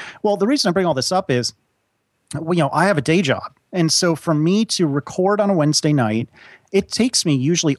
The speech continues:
all day Thursday by the time Marco has given me the draft to actually listen to it, because even though it's only two hours, I have to do work.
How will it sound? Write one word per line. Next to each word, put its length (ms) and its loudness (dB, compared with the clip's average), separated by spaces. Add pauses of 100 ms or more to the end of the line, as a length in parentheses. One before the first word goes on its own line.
all 260 2
day 240 0
Thursday 800 0
by 200 0
the 100 0
time 400 -2
Marco 360 0
has 180 0
given 340 -2
me 100 2
the 100 -2
draft 580 -2 (180)
to 80 -2
actually 320 0
listen 340 0
to 180 0
it, 100 -2
because 240 2
even 160 2
though 100 2
it's 100 0
only 160 2
two 200 0
hours, 320 0
I 120 0
have 140 -2
to 140 -8 (240)
do 140 -2
work. 520 -4